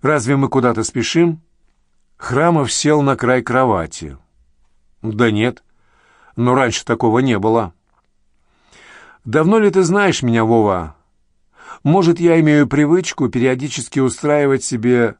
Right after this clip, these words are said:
продлённый отдых? Извини, если помешал».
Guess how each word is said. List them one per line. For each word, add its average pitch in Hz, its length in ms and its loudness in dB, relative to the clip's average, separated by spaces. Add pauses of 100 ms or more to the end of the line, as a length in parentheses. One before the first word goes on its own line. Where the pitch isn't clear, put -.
(180)
продлённый 127 600 0
отдых? 98 720 -6 (840)
Извини, 123 540 0 (260)
если 117 220 -2
помешал». 110 600 -4